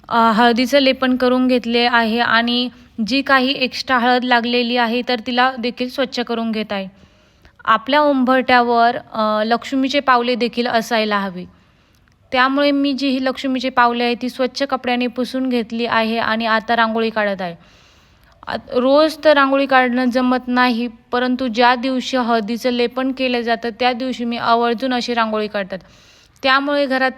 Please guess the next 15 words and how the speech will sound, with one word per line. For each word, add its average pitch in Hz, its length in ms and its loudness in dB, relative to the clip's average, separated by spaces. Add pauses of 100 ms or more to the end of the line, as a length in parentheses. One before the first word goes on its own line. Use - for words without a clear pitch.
प्रसन्नही 262 680 -2
वाटतं 240 420 0
आणि 240 400 0 (460)
आपल्या 254 260 -2
घरातील 247 420 0
जी 254 120 -4
काही 262 320 2
निगेटिव्हिटी 254 720 0
आहे 240 160 2
ती 254 220 -4
देखील 240 400 -4
दूर 240 160 0
होण्यास 226 400 -2
मदत 233 340 -2
होते. 196 260 -8